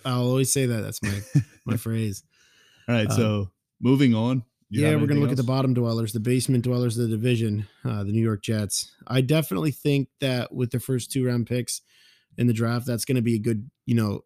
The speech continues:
Speaker 1: opportunity for them to put space around or, uh, players around Wilson. Uh, but I think going ahead of, you know, free agency here, we're gonna have to look at what they can replace because they're losing some s-,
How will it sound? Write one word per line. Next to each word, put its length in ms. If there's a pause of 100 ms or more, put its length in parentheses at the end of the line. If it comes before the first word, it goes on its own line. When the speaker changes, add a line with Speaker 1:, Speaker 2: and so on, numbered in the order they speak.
Speaker 1:
opportunity 580
for 120
them 140
to 60
put 260
space 360
around 260
or, 320 (200)
uh, 160
players 400
around 220
Wilson. 380 (560)
Uh, 280
but 160
I 60
think 360
going 380 (280)
ahead 360
of, 500 (260)
you 120
know, 160
free 260
agency 340
here, 300 (320)
we're 100
gonna 140
have 120
to 60
look 240
at 80
what 200
they 100
can 180
replace 480
because 400
they're 220
losing 320
some 140
s-, 180